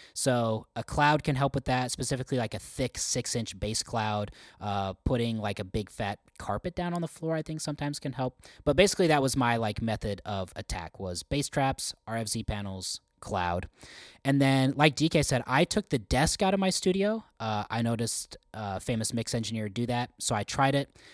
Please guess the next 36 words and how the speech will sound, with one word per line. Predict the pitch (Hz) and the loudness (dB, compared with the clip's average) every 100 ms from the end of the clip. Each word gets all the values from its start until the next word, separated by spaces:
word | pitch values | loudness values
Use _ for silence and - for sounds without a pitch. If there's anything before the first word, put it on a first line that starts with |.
| - _ | -20 _
It | - 127 | -10 -4
actually, | 135 180 - 156 135 131 127 | 0 0 2 2 4 2 0
I | 123 | 0
had, | 180 165 | 2 2
like, | 135 | 0
a | 110 | -2
really | 101 123 139 120 | 0 2 2 2
big | 95 117 98 85 | 0 -2 -2 -8
dip | - 110 - | -6 -4 0
in | 147 | 0
my | 147 | 0
room | 139 147 156 | 0 0 0
at, | 113 | -2
like, | 101 | -4
five | - 107 104 | -6 -4 -4
hundred | 120 104 95 | -4 -6 -6
hertz, | 98 117 - - - _ _ _ _ _ _ - - | -8 -8 -6 -6 -6 _ _ _ _ _ _ -20 -12
and | 117 107 104 | -8 -6 -4
I | 110 | -2
didn't | 113 123 120 | 0 -2 -2
like | 110 110 | -4 -4
the | - | -4
way | 104 107 107 | -2 0 0
that, | 101 95 95 - | -2 -4 -6 -6
um, | 95 90 85 - _ _ _ _ _ _ _ _ _ _ _ _ | -6 -6 -10 -14 _ _ _ _ _ _ _ _ _ _ _ _
it | 123 | -4
was | 113 | -2
being | - 113 | 0 -2
corrected | 101 117 107 120 | -2 -4 -2 -2
by | 104 | -2
my | 101 98 | -2 -4
E | 104 | -8
Q | - 110 | -8 -8
correction | - 101 - | -6 -6 -2
<laughs> | 113 | 0
stuff. | - 160 | 2 2